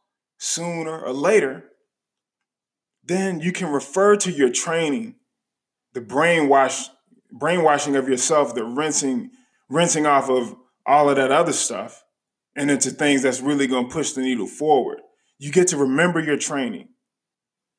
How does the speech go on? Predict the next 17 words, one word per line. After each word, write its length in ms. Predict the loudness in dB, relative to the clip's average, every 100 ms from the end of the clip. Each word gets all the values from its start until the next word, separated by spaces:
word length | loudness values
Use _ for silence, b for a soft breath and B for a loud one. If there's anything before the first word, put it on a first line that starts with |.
| _ _
and 160 | -4 -2
you 220 | -4 -6
get 240 | 2 4 4
to 120 | 4
remember 420 | 4 4 4 4
that 300 | 4 0 -2
you 80 | -2
still 500 | 0 2 6 8 6
have 460 | 4 2 2 2
value 500 | 0 2 0 -2 -8 -8
and 100 | -4
that 220 | -4 -4
your 100 | -6
story 580 | -2 0 6 6 6 0
is 200 | -2 -2
not 480 | -2 -2 -2 -6 -2
yet 260 | 0 0